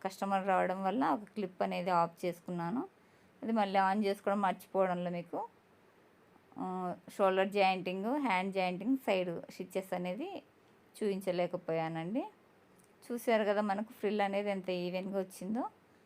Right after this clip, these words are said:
ఇలా రావాలి. ఇది వచ్చేసి చున్నీ అండి. చున్నీ కూడా చేసాం కదా మనం ఇందులో. ఈ చున్నీని అనేది సెంటర్ జాయింటింగ్ చేసేసుకున్నాను. సైడ్ కూడా మనము కుట్టు అనేది వేసుకున్నాం. ఇది వచ్చేసి పీకో చేయించానండి.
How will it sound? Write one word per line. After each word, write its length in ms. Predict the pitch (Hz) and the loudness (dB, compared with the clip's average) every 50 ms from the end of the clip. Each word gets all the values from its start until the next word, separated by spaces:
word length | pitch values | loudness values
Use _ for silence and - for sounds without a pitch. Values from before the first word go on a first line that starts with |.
| - - - - | -20 -20 -14 -8
ఇలా 220 | - 180 180 175 165 | -4 0 2 2 2
రావాలి. 460 | 156 156 151 147 147 147 147 143 - - _ _ _ _ _ _ _ _ - - | 2 0 0 0 -2 -4 -6 -8 -10 -12 _ _ _ _ _ _ _ _ -12 -6
ఇది 180 | - 190 185 | -4 -2 -2
వచ్చేసి 420 | 185 185 - - 208 233 - - 311 | -2 -2 0 -2 -2 0 0 -4 -8
చున్నీ 440 | 269 - - 226 214 214 214 220 214 | -8 -6 -4 -2 0 2 2 2 0
అండి. 340 | 190 180 185 190 247 269 | 0 -2 -2 -2 -2 -2
చున్నీ 320 | 262 262 - 240 220 214 208 | -2 -2 -2 0 0 0 0
కూడా 180 | 202 220 214 | 0 0 0
చేసాం 460 | 214 220 208 196 202 - 196 196 202 202 | 0 2 0 -2 -2 -2 -4 -4 -2 -4
కదా 180 | 202 190 190 | -4 -2 -2
మనం 260 | 190 190 185 180 180 | -2 -2 -2 -2 -4
ఇందులో. 360 | 180 180 185 185 208 226 269 370 403 - _ _ _ _ _ _ _ _ - - | -4 -4 -4 -4 -4 -4 -4 -4 -6 -10 _ _ _ _ _ _ _ _ -10 -10
ఈ 100 | - 214 - 202 | -8 -6 -4 -4
చున్నీని 320 | 202 208 208 214 226 226 | -2 -2 0 0 0 0
అనేది 320 | 208 208 208 214 240 269 | 0 0 0 -2 -2 -2
సెంటర్ 340 | 269 - 240 202 202 196 196 | -2 -2 -2 -2 -2 -4 -4
జాయింటింగ్ 540 | 190 196 196 185 180 175 180 190 185 190 185 | -2 0 2 2 2 0 -2 -4 -6 -4 -4
చేసేసుకున్నాను. 880 | 180 175 175 - 185 180 - - - 175 170 170 170 185 208 262 370 440 _ _ _ _ _ _ _ - _ - _ _ - - - - | -4 -4 -4 -6 -10 -10 -10 -10 -8 -6 -4 -4 -4 -2 -2 -2 -4 -4 _ _ _ _ _ _ _ -20 _ -20 _ _ -20 -12 -4 0
సైడ్ 260 | - 202 196 202 208 | 2 2 4 4 4
కూడా 420 | 196 190 196 190 214 277 392 440 - - _ - - | 2 2 2 2 2 0 0 -2 -6 -10 _ -10 -4
మనము 460 | 214 214 208 196 185 180 175 170 - - | -2 0 0 0 -2 -4 -4 -6 -6 -6
కుట్టు 200 | - 185 - - | -6 -4 -2 -2
అనేది 280 | 180 180 180 190 240 247 | -2 0 0 -2 -2 0
వేసుకున్నాం. 580 | 233 190 165 165 - - 170 160 156 151 160 | 0 0 0 0 -4 -10 -8 -6 -4 -4 -2
ఇది 160 | 175 180 175 | -2 -2 -2
వచ్చేసి 600 | 185 180 180 - 196 190 208 - - 294 320 330 - - - - - _ _ - - _ _ _ - | -2 -2 -2 -2 -4 -4 -4 -6 -8 -8 -8 -8 -12 -16 -20 -20 -20 _ _ -20 -20 _ _ _ -2
పీకో 280 | 208 214 202 - 214 214 | 0 0 2 2 2 2
చేయించానండి. 920 | 220 208 196 190 190 196 196 - - 180 180 175 165 175 175 220 262 370 | 4 4 2 2 0 -2 -4 -2 -2 -2 -2 -2 -2 -2 -2 -2 -4 -4